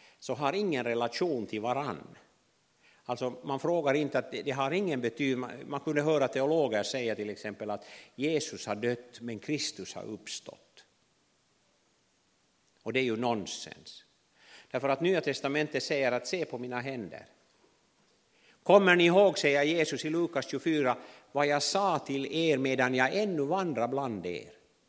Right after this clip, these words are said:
Samma Jesus talar efter uppståndelse som talar före. Och då säger man alltså att, att det är ingen skillnad. Huvudsaken för, är att Jesus lever för dig.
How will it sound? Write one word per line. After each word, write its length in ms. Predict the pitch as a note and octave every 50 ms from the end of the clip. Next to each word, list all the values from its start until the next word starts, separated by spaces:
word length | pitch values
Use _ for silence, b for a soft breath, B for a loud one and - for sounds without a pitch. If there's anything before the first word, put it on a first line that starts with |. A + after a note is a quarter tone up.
| _ _ _ _ _ _ _ _ _
Samma 480 | - - - - F#3 G#3 G3+ F#3 D#3 D3
Jesus 520 | D3 D#3 E3 D#3 D3 - C3+ B2 - -
talar 360 | - D3+ D3+ C#3+ C3 B2+ C3 C3
efter 320 | C#3 C3+ - - A#2+ A2+
uppståndelse 640 | A2+ - - - - B2+ B2 A#2+ G#2 G2 - - G2+
som 180 | - A2 G2+ G2+
talar 320 | - B2 A2+ G#2+ G2+ G2
före. 400 | - - B2+ A#2+ A2 - - - - - _ _ _ _ _ _ _ _ _ _ _ _ _ _ _ _ B B B B B B B B B B B B B
Och 100 | C3 C#3
då 100 | E3+ E3+
säger 280 | F3+ F#3 F#3+ E3 D#3
man 200 | D3 C#3+ C#3 C3+
alltså 300 | C3 B2+ A#2 - - C3+
att, 280 | A#2+ A#2 A#2 - - - -
att 200 | - B2+ B2+ - - - - -
det 120 | - C3+ C#3+
är 100 | D3 E3
ingen 580 | F#3+ G#3 F3+ D#3+ D#3 - - - A#2 C3+ C#3
skillnad. 540 | C3 - E3 E3 E3+ D#3 C#3 B2 A#2 A2+ A2 - - B B B B B B B B _ -
Huvudsaken 800 | G3+ G#3+ F3+ E3 D3 - - D#3+ C3+ B2+ B2 - C#3 B2 A#2+ A#2
för, 380 | - - - C3+ B2+ - - -
är 140 | C#3 C3 B2
att 140 | A#2+ -
Jesus 420 | D3+ D#3+ E3 C#3 - - B2+ - -
lever 360 | E3+ F#3 E3+ C#3+ A#2+ A2 A2
för 180 | G#2 - E3+ F3
dig. 500 | A#3 G#3+ F3 A#2 E2+ - - - -